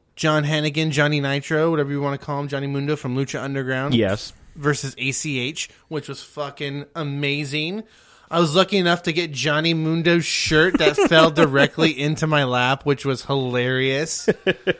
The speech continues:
Speaker 1: Um, I can't believe the girls in front of me didn't try to get it, but it just worked out. Whatever. Uh, um,
Speaker 2: That's called fate, my friend.
Speaker 1: That is. The best, the, the highlight of the night, I think, was a twelve-man tag.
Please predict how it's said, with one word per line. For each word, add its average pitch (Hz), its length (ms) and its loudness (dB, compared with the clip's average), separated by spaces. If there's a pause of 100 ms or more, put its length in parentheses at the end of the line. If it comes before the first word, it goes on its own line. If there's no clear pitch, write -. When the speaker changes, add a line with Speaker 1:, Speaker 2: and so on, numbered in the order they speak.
Speaker 1:
Um, 143 840 0 (280)
I 151 100 -4
can't 165 160 0
believe 165 140 0
the 151 80 -2
girls 143 240 4
in 139 60 -4
front 135 180 -4
of 131 60 -4
me 127 60 -4
didn't 120 100 -6
try 127 120 -4
to 120 60 -4
get 117 160 -4
it, 113 120 -8
but 113 240 -10
it 127 80 -14
just 120 160 -12
worked 110 180 -10
out. 101 200 -10
Whatever. 110 380 -8 (380)
Uh, 147 440 6
um, 170 380 6
Speaker 2:
That's 113 220 0
called 113 240 0
fate, - 380 -4
my 87 120 -2
friend. 85 340 -4
Speaker 1:
That 165 180 -2
is. 156 340 -4 (240)
The 170 140 -4
best, 220 460 0 (100)
the, 190 140 4
the 185 200 -2
highlight 202 640 0
of 135 160 -4
the 131 80 -4
night, 117 340 -4
I 131 160 -4
think, 117 340 -10
was 135 340 -6
a 117 40 -12
twelve-man 139 720 2
tag. 98 480 -8